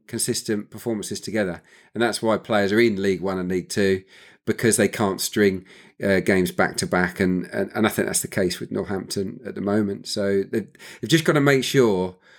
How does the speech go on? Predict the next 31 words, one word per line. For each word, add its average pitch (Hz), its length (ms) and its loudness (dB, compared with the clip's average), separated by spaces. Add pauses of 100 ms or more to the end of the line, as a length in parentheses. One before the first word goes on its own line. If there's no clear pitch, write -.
(160)
that 110 180 2
they, 101 320 4 (100)
that 104 160 0
they, 101 300 2 (160)
that 104 180 -2
they 101 320 0
win 104 640 4 (140)
games 92 380 0
rather 101 280 2
than 92 160 -2
draw 95 260 0
them. 87 140 -2
It's, 85 160 -4
it's - 160 -6
getting 120 240 2
those 107 180 2
three 110 240 2
pointers, 95 600 -2 (400)
uh, 98 200 2
even 107 260 4
if - 140 0
you 107 80 2
lose 101 300 2
the 101 80 2
odd, 95 300 -2
the 113 100 -4
odd 98 140 -2
few 98 240 -2
along 98 180 -2
the 95 80 -2
way. 98 240 -4